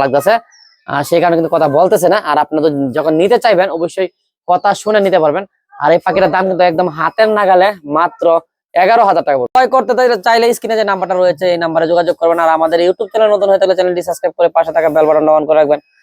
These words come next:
পরবর্তী ভিডিও পাওয়ার জন্য। আর যারা এই মুহূর্তে রাগী পাখি YouTube চ্যানেলটি সাবস্ক্রাইব করে রেখেছেন, আপনারা জানেন যে চন্দনার বেবি কিন্তু already চলে আসবে নির্বাচনের পরে, কিন্তু চন্দনার বেবিগুলো নিতে পারবেন আপনারা, অ্যাভেলেবেল নিতে পারবেন, কারণ এগুলা এখনো আসে নাই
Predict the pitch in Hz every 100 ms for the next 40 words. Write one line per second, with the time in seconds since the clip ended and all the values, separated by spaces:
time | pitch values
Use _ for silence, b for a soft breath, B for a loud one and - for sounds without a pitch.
0 | _ _ _ - 165 156 156 151 147 139
1 | 135 127 123 120 - 120 131 160 170 180
2 | 180 190 - _ _ - 185 220 233 226
3 | 247 247 240 240 226 226 - 220 - 220
4 | 214 196 185 214 180 185 170 160 165 165
5 | 165 160 170 165 170 165 139 120 117 151
6 | 175 190 185 170 170 170 196 190 175 165
7 | 185 180 175 175 160 175 175 175 - _
8 | _ _ _ - 208 214 220 196 196 214
9 | 214 214 220 226 208 196 190 180 190 185
10 | 175 175 170 165 160 160 143 165 - 147
11 | 147 147 143 156 - _ _ _ 147 170
12 | 180 160 196 233